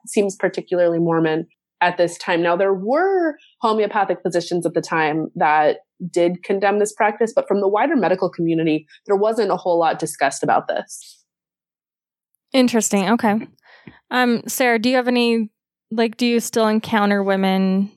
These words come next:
Speaker 2: that are f-, like, the worried about that? 'Cause I, I mean, I think my stereotype now is that women who use midwives are more in tune with their own bodies and I think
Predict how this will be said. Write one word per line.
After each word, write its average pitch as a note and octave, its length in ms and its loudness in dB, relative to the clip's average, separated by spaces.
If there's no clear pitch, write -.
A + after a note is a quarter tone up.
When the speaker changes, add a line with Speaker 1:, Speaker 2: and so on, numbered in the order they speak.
Speaker 2:
that F#3 300 0
are F#3 560 0
f-, A#3+ 100 -12
like, G#3 380 -2
the G#3 100 -2
worried C#4 280 2
about C#4 180 0
that? C4 100 -4
'Cause B3+ 140 0
I, B3 160 -2
I C4 80 0
mean, C#4+ 320 2
I A#3+ 80 -2
think E4 220 -4
my C4 160 2
stereotype A3 640 0
now G#3 260 0
is G3 260 -2
that G#3 200 0
women G3+ 440 0
who F#3+ 500 2
use A3 380 0
midwives G#3 720 0
are G3 180 0
more G#3+ 1000 0
in A3+ 160 0
tune A#3+ 240 -2
with A3+ 100 0
their G#3 180 0
own G3+ 160 2
bodies G#3+ 480 0
and G3+ 180 2
I G3 140 -2
think G3+ 320 -2